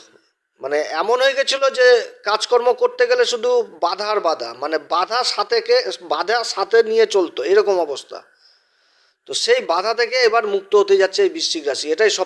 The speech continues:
থেকে ভালো সুখবর দিতে পেরে খুব ভালো লাগছে এই বছরের শুরুতে। তো যাই হোক, এই সময় বৃশ্চিক রাশি উপাচার করবে, প্রত্যেকদিন হনুমান চল্লিশা, বজরংবাণ পাঠ করবেন এবং, আহ, সূর্যদেবকে অর্ঘ্য দিবেন, প্রত্যেকদিন সূর্যদেবকে অর্ঘ্য দিবেন।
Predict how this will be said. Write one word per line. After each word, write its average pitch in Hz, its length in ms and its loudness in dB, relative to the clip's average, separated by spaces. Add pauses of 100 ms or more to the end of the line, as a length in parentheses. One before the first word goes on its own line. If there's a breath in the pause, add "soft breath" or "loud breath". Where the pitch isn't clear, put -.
থেকে 214 160 2
ভালো 165 260 -4
সুখবর 175 480 -2
দিতে 160 240 -2
পেরে 214 280 4 (340)
খুব 175 160 -6
ভালো 160 240 0
লাগছে 175 260 2
এই 196 60 2
বছরের 165 360 -4
শুরুতে। 165 460 -4 (640 soft breath)
তো 135 80 -12
যাই 190 260 0
হোক, 240 200 2
এই 214 100 4
সময় 214 300 2
বৃশ্চিক 196 400 -4
রাশি 214 260 0
উপাচার 185 420 0
করবে, 208 380 2 (420 loud breath)
প্রত্যেকদিন 208 460 0
হনুমান 185 380 -2
চল্লিশা, 202 360 2
বজরংবাণ 190 580 -2
পাঠ 165 260 -6
করবেন 214 340 2 (440 loud breath)
এবং, 226 420 0 (420 soft breath)
আহ, 151 360 2
সূর্যদেবকে 247 720 -2
অর্ঘ্য 202 300 2
দিবেন, 151 320 -2
প্রত্যেকদিন 220 540 0
সূর্যদেবকে 220 600 0
অর্ঘ্য 190 260 0
দিবেন। 165 300 -2